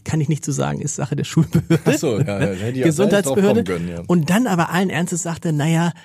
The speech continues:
Speaker 1: wir müssen da noch mehr Material sammeln, wir müssen noch ein bisschen mehr das evaluieren.“ Und dann entspann sich eine
Speaker 2: Da
Speaker 1: ganz
Speaker 2: empfehle ich unsere Podcast-Folgen vier und fünf,
Speaker 1: Genau.
Speaker 2: wo wir uns wirklich, äh, ja schon über das Thema intensiv unterhalten haben.
Speaker 1: Und dann gab's,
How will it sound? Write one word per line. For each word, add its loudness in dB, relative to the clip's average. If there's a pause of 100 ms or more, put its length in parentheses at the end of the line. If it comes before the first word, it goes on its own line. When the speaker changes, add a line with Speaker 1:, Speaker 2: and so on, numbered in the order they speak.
(760)
Speaker 1:
wir 0
müssen 2
da -2
noch -2
mehr 0
Material -4
sammeln, -2
wir 4
müssen 2
noch 0
ein 0
bisschen 0
mehr 0
das -2
evaluieren.“ 0 (520)
Und 4
dann 0
entspann -2
sich 4
eine 6
Speaker 2:
Da 4
Speaker 1:
ganz 2
Speaker 2:
empfehle 2
ich -2
unsere -2
Podcast-Folgen 0
vier 0
und 0
fünf, 0
Speaker 1:
Genau. 4
Speaker 2:
wo 0
wir 4
uns -2
wirklich, -2
äh, 0 (480)
ja -2
schon -2
über 0
das -2
Thema 0
intensiv -4
unterhalten -6
haben. 4
Speaker 1:
Und 4
dann 4
gab's, -2